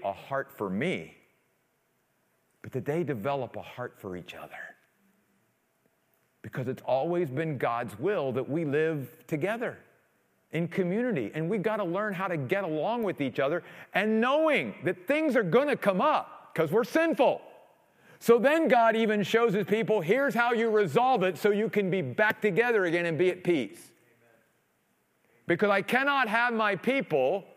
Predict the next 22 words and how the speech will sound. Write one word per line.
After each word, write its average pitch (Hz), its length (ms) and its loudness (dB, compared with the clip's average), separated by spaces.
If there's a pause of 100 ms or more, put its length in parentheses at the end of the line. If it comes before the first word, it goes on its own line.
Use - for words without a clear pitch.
(840)
being 233 300 2
unaligned. 208 1000 0 (840)
I 185 160 2
cannot 254 420 0
have 240 180 0
my 214 200 0
people 208 520 0
being 196 480 0
disunified 185 1160 0 (120)
with 131 200 -4
one 127 180 -2
another. 95 400 -6 (640)
I've 165 320 2
got 233 520 2
to 214 120 6
have 185 640 0
them 185 300 2
come 233 380 0
to 185 100 2
some 233 420 -2
kind 208 360 0
of, 175 120 0